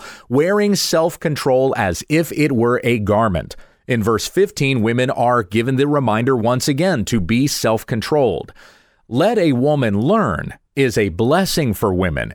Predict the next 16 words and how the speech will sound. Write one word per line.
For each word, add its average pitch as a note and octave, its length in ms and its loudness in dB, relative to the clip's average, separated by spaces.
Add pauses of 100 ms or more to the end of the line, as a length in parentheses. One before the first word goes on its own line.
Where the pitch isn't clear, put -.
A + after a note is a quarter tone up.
and C3+ 200 0
something C#3 340 -2
countercultural A#2 840 0
at F2+ 80 -2
that G2 220 -2
time. D3+ 440 -2 (400)
Among D#3 300 2
the D3+ 120 2
Jews, B2 480 2
women D3+ 360 0
were C3 160 0
often C#3 320 0
illiterate. G#2 600 0 (260)
First D#3 240 -2
century C3 340 0
Rabbi A2+ 540 2